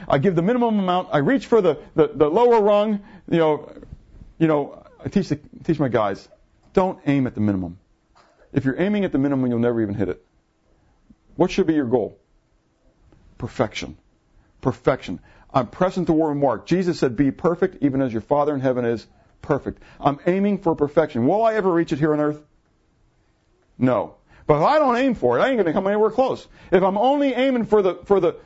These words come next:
for the, for the bottom, I'm nowhere. I've gotta press toward the mark for the prize of the high calling of God in Christ Jesus. In my finances, with my family, I'm gonna press. And sometimes they may groan because I'm pressing. <laughs> Okay? But I've gotta be the one,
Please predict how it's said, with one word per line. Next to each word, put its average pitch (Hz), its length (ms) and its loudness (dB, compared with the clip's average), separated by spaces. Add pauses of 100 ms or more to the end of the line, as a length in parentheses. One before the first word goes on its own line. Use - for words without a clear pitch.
(140)
for 180 140 2
the, 165 160 2
for 190 140 0
the 165 100 2
bottom, 143 460 0 (480)
I'm 170 140 0
nowhere. 185 380 0 (1500)
I've 131 100 0
gotta 147 180 0
press - 380 -4
toward 143 220 0
the 123 60 0
mark 110 260 -2
for 131 120 -2
the 120 60 0
prize 123 320 -2
of 110 60 -2
the 110 40 -6
high 117 120 -2
calling 110 180 -4
of 107 60 -2
God 110 100 -2
in 98 60 -8
Christ 101 200 -4
Jesus. 98 280 -6 (280)
In 208 220 2
my 202 160 0
finances, 170 560 -2
with 175 160 0
my 175 140 0
family, 156 400 -4 (160)
I'm 190 160 0
gonna 165 120 0
press. 156 380 -2 (160)
And 165 140 -2
sometimes 202 520 0
they 220 140 2
may 202 140 0
groan 170 400 0 (180)
because 139 240 0
I'm 123 80 0
pressing. 113 320 -4 (320)
<laughs> - 300 -20
Okay? 165 320 0 (360)
But 196 240 2
I've 240 360 2
gotta 185 240 2
be 165 160 0
the 170 80 0
one, 160 180 0